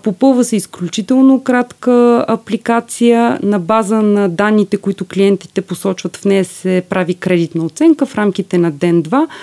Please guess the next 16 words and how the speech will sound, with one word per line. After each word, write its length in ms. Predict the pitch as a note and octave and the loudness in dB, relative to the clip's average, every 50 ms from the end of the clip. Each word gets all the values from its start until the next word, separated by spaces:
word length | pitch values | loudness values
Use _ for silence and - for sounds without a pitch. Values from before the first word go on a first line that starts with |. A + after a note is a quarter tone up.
| - - - - - | -18 -20 -20 -20 -16
след 340 | - - - C#4 C4+ C4+ - | -8 0 2 2 2 2 0
което 640 | - - G#3 A3 B3 C4+ C4+ - - D4+ D4+ D4+ C#4+ | -6 -2 0 2 2 2 0 2 2 4 4 4 2
се 240 | D4 - B3 - - | 0 -2 -4 -4 -4
подписват, 760 | - F#3 _ - - A#3+ G#3+ - - F3+ G3 F#3+ F#3 - - | -10 -12 _ -2 0 0 0 -2 -4 -2 -2 -2 -2 -2 -2
а, 240 | F#3+ F#3 F3+ F3+ F3+ | 0 0 2 2 2
необходимите 680 | F3+ F3+ F3 F3+ - F#3 D#3 F3 F#3 F3+ F3 F3+ - | 2 2 0 0 -4 -4 0 2 2 2 0 -2 -4
документи 580 | D3 E3 D#3+ - F#3 G#3 A#3+ D4 D4+ D4 - C4+ | -6 -6 -4 -2 0 2 4 4 4 4 2 -2
и 40 | B3 | -2
сумата 520 | - - C4+ B3+ A#3+ A3+ A#3 - C4 C4+ | 0 2 2 2 2 2 0 -2 -4 -4
се 260 | C4+ - - A#3+ A#3 | -2 0 -2 -2 0
превежда 460 | A#3+ - G#3 D#3 F#3 G3+ G#3 G3 G3+ | 0 -2 -2 0 0 0 0 0 -2
по 160 | - - - F3+ | -4 -4 -6 -12
сметката 540 | - - G3+ G3+ F#3+ - - G#3 - F#3+ | -8 -4 -4 -4 -4 -4 -6 -6 -4 -4
за 160 | F#3 D#3+ F#3 F3 | -4 -2 -2 -2
работна 400 | F#3 D#3 D3 F3+ F#3 - F#3+ F3 | -2 -2 -2 -4 -2 -2 -2 -4
заплата 880 | E3 E3 - - - F3+ F#3 F#3 - - A3 G#3+ G#3+ G#3+ G#3+ - A#3 | -4 -6 -8 -4 -4 -4 -4 -4 -4 -6 -4 -2 -2 -2 -4 -6 -6